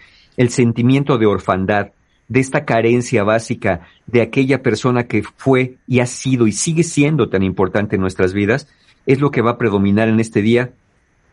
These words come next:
cuando la mamá no está presente, cuando ya murió sobre todo, cuando está ausente.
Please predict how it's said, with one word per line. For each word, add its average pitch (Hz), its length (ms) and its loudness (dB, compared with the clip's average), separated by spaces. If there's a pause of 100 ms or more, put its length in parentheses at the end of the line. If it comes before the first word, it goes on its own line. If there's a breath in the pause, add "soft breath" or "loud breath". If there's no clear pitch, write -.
(180)
cuando 113 300 2
la 104 100 0
mamá 104 260 2
no 113 120 2
está 104 280 -2
presente, 95 520 -2
cuando 92 260 0
ya 117 160 2
murió 107 420 2
sobre 90 300 -2
todo, 90 420 0 (360 loud breath)
cuando 110 200 0
está 127 180 -2
ausente. 127 640 0